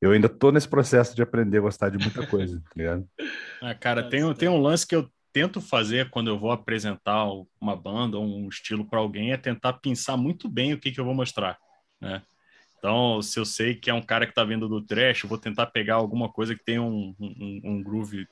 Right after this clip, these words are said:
Speaker 2: mais de thrash ou um riff que é mais, mais, que eu imagino que o cara vai gostar, né? Pra ir aos pouquinhos mesmo, porque são, são alguns saltos que você acaba tendo que dar de,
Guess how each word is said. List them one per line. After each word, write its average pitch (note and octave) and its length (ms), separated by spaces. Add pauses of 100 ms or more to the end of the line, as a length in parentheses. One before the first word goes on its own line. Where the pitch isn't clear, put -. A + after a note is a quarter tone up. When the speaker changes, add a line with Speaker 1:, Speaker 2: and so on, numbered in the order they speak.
(140)
Speaker 2:
mais G#2 280
de G2+ 100
thrash G#2 540
ou G#2+ 120
um G#2 200
riff A2 480
que A2 120
é G#2+ 60
mais, G#2 680 (480)
mais, G2 580 (600)
que B2+ 80
eu A#2 60
imagino A#2+ 560
que C3+ 100
o A2+ 40
cara B2+ 200
vai C3+ 140
gostar, G2 420
né? G2 180 (440)
Pra G#2 180
ir A2+ 240
aos C3 140
pouquinhos B2 520
mesmo, B2+ 200
porque D#3 440 (440)
são, C3+ 340
são C3+ 200
alguns C3 460
saltos A#2+ 380
que - 80
você A#2 220
acaba A#2 320
tendo A#2 240
que - 120
dar G#2 240
de, G#2 540